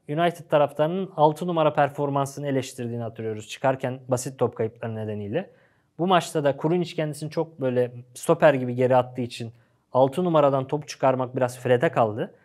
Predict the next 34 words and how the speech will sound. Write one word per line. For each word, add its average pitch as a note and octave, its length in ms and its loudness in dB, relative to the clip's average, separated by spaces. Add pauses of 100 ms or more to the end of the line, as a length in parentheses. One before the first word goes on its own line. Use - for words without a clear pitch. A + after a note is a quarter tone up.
(280)
Ve C3 40 -6
Fred F3+ 320 -2 (100)
yine F3+ 160 -2
United E3+ 600 -4
döneminde D3 340 -4
olduğu E3 220 -2
gibi D#3 160 -6
o F#3 100 -2
topları D#3 340 -6
çıkarırken E3 640 -4 (120)
basit E3 280 0
hatalar A2+ 400 2
yaptı. G2+ 380 -12 (100)
Özellikle C3+ 360 0
ilk D3+ 140 -6
yarım A#2+ 200 0
saat. - 240 -12 (760)
Bu F3+ 380 2
Hull G3+ 140 0
City F3 220 -6
maçında D#3 380 -2
Mert F3+ 280 2
Hakan E3 240 2
Yandaş'ın D#3+ 460 -2
da D3 80 2
başına A#2+ 300 -4
geldi. G#2 360 -8 (140)
Mert D#3+ 240 0
Hakan F3 300 0
da E3 100 -4
daha D#3+ 100 4
Sivas F3+ 380 -2
döneminden C3 500 -2
beri D3+ 260 -6